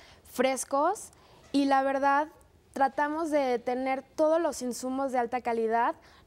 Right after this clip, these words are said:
Tenemos helados que no tienen grasa, que tienen bajos azúcares. Algunos de ellos inclusive los sustituimos con azúcares, ya sea stevia natural. Tenemos varios ejemplos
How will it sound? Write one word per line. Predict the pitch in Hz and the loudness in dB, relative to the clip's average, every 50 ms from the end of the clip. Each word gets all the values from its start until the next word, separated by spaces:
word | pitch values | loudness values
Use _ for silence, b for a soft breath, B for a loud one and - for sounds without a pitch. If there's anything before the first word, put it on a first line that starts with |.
| _ _ | _ _
Tenemos | - 247 247 254 254 254 262 262 262 254 - | -4 -2 -2 -2 -2 0 -2 -2 -2 -2 -4
helados | 247 240 247 240 240 240 240 240 240 | -2 0 0 2 2 2 0 -2 -4
que | - 240 233 | -4 -4 -2
no | 233 240 | -2 -4
tienen | 226 - 247 240 220 214 | -2 -2 -4 -2 0 0
grasa, | 208 220 220 226 220 - 233 240 294 403 427 - _ _ | 0 0 0 -2 -2 -4 -2 -2 -2 -4 -8 -12 _ _
que | - 247 | -10 -10
tienen | 226 220 254 240 240 240 240 233 | -4 -2 -2 -2 -2 -2 0 0
bajos | 240 233 233 262 254 - | 0 -2 -2 -6 -6 -6
azúcares. | 226 208 - 247 226 - 247 247 240 302 - B B B B B B | -8 -6 -6 -8 -2 0 0 0 0 -4 -6 B B B B B B
Algunos | 262 254 262 262 269 269 277 277 240 | -4 -2 -2 -2 -2 -4 -4 -2 -2
de | 269 262 | -2 -2
ellos | 254 240 262 262 - | 0 -2 -4 -4 -4
inclusive | 254 240 226 233 220 - 240 240 247 | -6 -6 -6 -6 -4 -4 -2 -2 -2
los | 247 247 220 | -2 -4 -6
sustituimos | - 202 196 - 196 - 220 220 214 220 214 | -8 -12 -14 -16 -8 -6 -6 -4 -4 -6 -6
con | - 220 220 | -6 -6 -6
azúcares, | 220 214 - 240 240 226 247 240 220 196 | -6 -4 -4 -6 -4 -2 -2 -4 -2 -4
ya | 202 202 | -4 -6
sea | 185 - - 214 214 220 214 208 B B B B B B B - | -6 -4 -2 -2 0 0 -2 -4 B B B B B B B -10
stevia | 240 - - 254 240 226 | -4 -2 0 0 0 0
natural. | 226 226 214 - 208 208 208 208 214 220 226 220 - - _ _ _ _ _ _ _ _ - | -2 -2 -6 -6 -4 -2 0 0 0 -2 -4 -8 -14 -20 _ _ _ _ _ _ _ _ -6
Tenemos | 269 269 269 262 262 262 | -4 -4 -2 -2 -2 0
varios | 254 247 240 240 226 - | 0 0 -2 -2 -6 -6
ejemplos | 233 220 254 247 247 233 214 208 - | -10 -6 -6 -6 -6 -6 -8 -10 -10